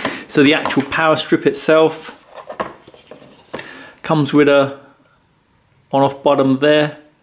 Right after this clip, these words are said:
probably used to configure it as well. Got three sockets and four U S B points. The actual back of it has some rubber pads, so obviously got it on my wood floor here. Doesn't easily slide along,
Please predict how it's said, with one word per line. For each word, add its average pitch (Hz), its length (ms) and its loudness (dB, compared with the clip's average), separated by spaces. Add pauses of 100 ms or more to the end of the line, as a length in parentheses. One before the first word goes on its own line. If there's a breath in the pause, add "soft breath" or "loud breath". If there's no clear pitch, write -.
(320 soft breath)
probably 131 240 -4
used 131 280 2
to - 60 -14
configure 135 540 2
it - 160 -4
as 120 120 -8
well. 143 420 2 (320 loud breath)
Got - 180 -14
three 151 300 0
sockets - 840 -2 (460 soft breath)
and 120 160 -4
four 139 580 2
U 135 180 2
S 135 80 -6
B 143 200 -8
points. - 680 -8 (460 loud breath)
The 135 80 2
actual 131 260 0
back 143 360 -4
of 127 120 0
it 151 260 0 (200)
has 127 200 -6
some 120 240 -6
rubber 135 220 0
pads, - 720 -6 (500 loud breath)
so - 160 -2
obviously 117 680 0 (840 loud breath)
got - 100 -8
it - 60 0
on 120 60 0
my 113 100 4
wood 123 200 0
floor 123 360 2
here. 135 440 4 (1200 loud breath)
Doesn't 117 260 2
easily 120 380 4
slide 123 480 0
along, 139 420 0